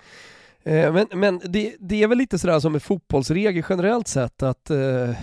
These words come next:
alltså, det finns ett regelverk, eh, hur man får agera, eh, och sen så finns det en gråzon också, där, där det blir lite, ja, men jag ska inte säga bedömning, för i det här fallet är det inte bedömning, men där, där, där man uppenbarligen då kan sätta press genom att inte komma,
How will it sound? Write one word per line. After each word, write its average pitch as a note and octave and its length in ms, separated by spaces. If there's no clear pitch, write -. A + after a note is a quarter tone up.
alltså, D#3 220
det D#3+ 240
finns F3+ 180
ett E3+ 120
regelverk, E3 840
eh, C#3 260
hur D3+ 100
man C#3+ 140
får D3 240
agera, D#3 540
eh, D#3 180
och C#3+ 180
sen C#3 160
så D3 100
finns C#3+ 120
det D3+ 60
en D3 100
gråzon C3+ 840
också, B2+ 520
där, B2+ 180
där C3 320
det B2+ 60
blir C3 120
lite, C3 260
ja, G3+ 100
men E3 300
jag D#3 200
ska F#3 100
inte D#3+ 100
säga E3+ 180
bedömning, C#3 720
för C#3+ 100
i - 20
det C#3 60
här D#3 60
fallet C3 200
är - 20
det C#3 60
inte B2 140
bedömning, B2+ 520
men B2+ 140
där, E3 260
där, G#3 280
där A3 140
man A#3+ 240
uppenbarligen G3+ 680
då C3 120
kan C#3 140
sätta C#3+ 280
press C#3 360
genom A#2+ 200
att A#2 120
inte A2+ 160
komma, G3+ 640